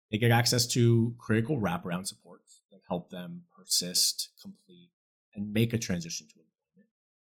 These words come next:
And if, in fact, they do obtain employment above an income threshold, around forty thousand dollars, then they make monthly payments of about a hundred dollars for five years.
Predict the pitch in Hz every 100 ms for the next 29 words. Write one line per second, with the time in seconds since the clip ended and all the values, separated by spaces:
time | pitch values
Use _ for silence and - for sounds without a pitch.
0 | _ - 135 151 156 151 139 139 143 127
1 | 120 208 185 113 98 92 90 - 82 90
2 | - - 107 107 110 117 98 92 87 85
3 | - - _ _ _ _ _ _ _ _
4 | _ - 107 95 98 - 101 107 98 101
5 | 127 113 82 - - _ _ _ _ -
6 | 131 143 139 135 135 123 123 127 117 90
7 | 90 120 123 123 120 131 120 135 135 147
8 | - - - _ _ _ 107 110 95 87
9 | - -